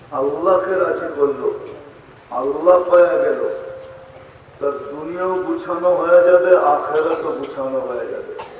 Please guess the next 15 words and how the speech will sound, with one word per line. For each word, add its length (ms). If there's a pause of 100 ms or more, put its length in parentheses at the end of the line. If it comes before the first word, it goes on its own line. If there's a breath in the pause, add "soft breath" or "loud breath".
(1500)
আর 80 (120)
যে 220
আল্লাহ 500
পাবে 280
না, 180 (1080)
তার 120
দুনিয়াও 580
গুছানো 580
হবে 340
না। 100 (1160)
হ্যাঁ, 360
টাকা 360
হবে, 360 (680)
পয়সা 320
হবে, 460